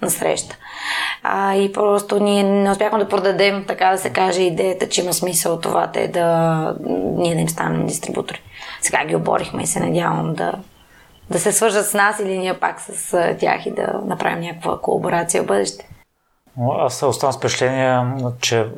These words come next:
Speaker 2: вашите бои с-, са по-добри от техните.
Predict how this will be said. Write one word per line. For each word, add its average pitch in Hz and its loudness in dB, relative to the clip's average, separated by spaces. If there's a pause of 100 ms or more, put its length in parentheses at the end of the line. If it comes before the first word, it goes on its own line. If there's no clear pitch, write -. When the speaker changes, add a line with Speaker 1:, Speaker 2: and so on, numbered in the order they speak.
(140)
Speaker 2:
вашите 120 0
бои 113 2
с-, - -4
са - -4
по-добри 117 2
от 104 0
техните. 107 -4